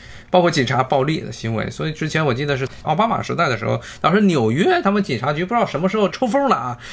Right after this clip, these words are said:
说要搞所谓的“警民鱼水情”活动，说要让大家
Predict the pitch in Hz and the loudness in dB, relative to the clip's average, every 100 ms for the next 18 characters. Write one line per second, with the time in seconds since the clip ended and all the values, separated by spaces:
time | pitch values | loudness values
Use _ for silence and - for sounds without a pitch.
0 | - - - 226 214 202 160 - 143 117 | -12 -6 2 2 4 2 0 -4 -4 -4
1 | 120 135 127 - 151 127 113 110 131 147 | -2 -2 -2 -2 0 2 2 2 2 2
2 | 147 147 147 131 170 135 98 - 113 160 | 2 2 0 0 0 0 -2 -2 -4 -2
3 | 104 113 113 98 110 156 165 151 147 135 | -2 0 0 0 -4 -2 0 2 0 0
4 | 147 117 139 143 | -2 0 2 2